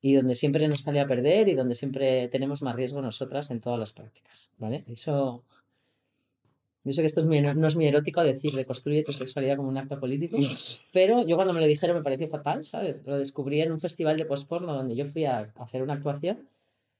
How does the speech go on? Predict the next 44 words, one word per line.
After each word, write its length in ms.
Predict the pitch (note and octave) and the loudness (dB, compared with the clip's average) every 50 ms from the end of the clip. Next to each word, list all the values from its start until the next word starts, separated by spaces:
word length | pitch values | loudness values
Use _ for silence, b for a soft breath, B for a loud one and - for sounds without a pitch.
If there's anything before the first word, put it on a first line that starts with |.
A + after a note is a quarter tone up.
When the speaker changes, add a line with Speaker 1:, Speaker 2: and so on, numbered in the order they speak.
| _ _ _ - | _ _ _ -4
Speaker 1:
y 260 | - E3 E3 D#3 D3 | 0 2 4 4 4
yo 80 | C#3 D#3 | 4 2
no 60 | E3 | 2
sabía 240 | D#3+ - G3+ G3 G3 | 2 2 4 4 4
ni 80 | A3 | 4
lo 80 | F#3 D3+ | 2 2
que 80 | - E3 | 2 2
era 80 | F3+ | 2
el 60 | G3+ | 2
postporno. 420 | G3 C3+ B2 - - F#3+ G3+ G#3+ D#3+ | 0 -2 -4 -4 -2 -2 -2 -2 -2
A 60 | C3 | -2
mí 80 | C#3+ D#3 | -4 -4
me 80 | E3+ | -2
habían 200 | E3+ F3 F3+ F3 | -2 -4 -4 -2
pagado 220 | - E3+ D3+ F3+ F#3 | -2 -4 -4 -4 -4
para 140 | - C3+ | -6 -8
hacer 180 | B2 - D#3 D3 | -8 -8 -8 -8
un 80 | C3 B2 | -8 -8
show 280 | - - - F3+ F3+ | -8 -8 -8 -8 -8
con 260 | - C3 B2 B2+ B2+ | -6 -8 -6 -6 -4
la 60 | A#2+ A#2+ | -4 -4
hermana 260 | A#2 C3 C3 C#3 C3 | -4 -4 -6 -6 -8
de 80 | A2+ | -8
Cus. 240 | - B2+ A#2 - - _ _ _ _ _ _ _ _ - | -8 -10 -10 -12 -14 _ _ _ _ _ _ _ _ 2
Y 120 | F3 E3 | 4 4
entonces 360 | D3+ C#3+ C#3+ C#3 G3 A3+ - - | 6 4 4 4 2 2 2 2
ente-, 260 | D#3 D3 D3 D3+ C#3+ B2+ | 0 0 4 4 2 2
empecé 300 | A#2 C#3+ C#3 C#3 - D3 | 2 0 -2 0 2 4
a 80 | F3 | 6
ver 240 | F#3 G3 G3+ G#3 - | 6 6 4 2 2
todas 200 | - D#3+ E3+ F3 | 2 2 2 2
esas 220 | F3 E3+ F3 F3 | 2 -4 -6 -4
películas, 560 | - G3 F#3 G3 G#3 G#3 - G3 G#3+ C4 B3+ G#3 | -2 -2 0 0 0 0 0 0 0 0 0 0
¿no? 240 | F#3+ G#3+ - - - - | -2 -2 -2 -6 -8 0
Que 180 | - D#3 D3 | 2 2 2
no, 160 | D3 D3 D3 D#3+ D3+ | 4 2 2 2 2
a 100 | C#3 B2+ | 0 -2
mí 100 | C3 C#3 | -2 -2
no 100 | D3 E3 | -2 -2
me 40 | D#3 | -2
ponían 300 | F3 F3 E3+ D#3+ E3 E3+ | -4 -4 -4 -4 -4 -4
nada, 240 | F#3+ G#3+ G3+ G#3+ A3+ | -2 -2 -2 -2 -2
por 120 | A3 E3+ | -6 -8
supuesto 540 | - D3 C#3+ F3 F#3 - - G3+ - - | -10 -6 -6 -6 -6 -4 -8 -10 -10 -12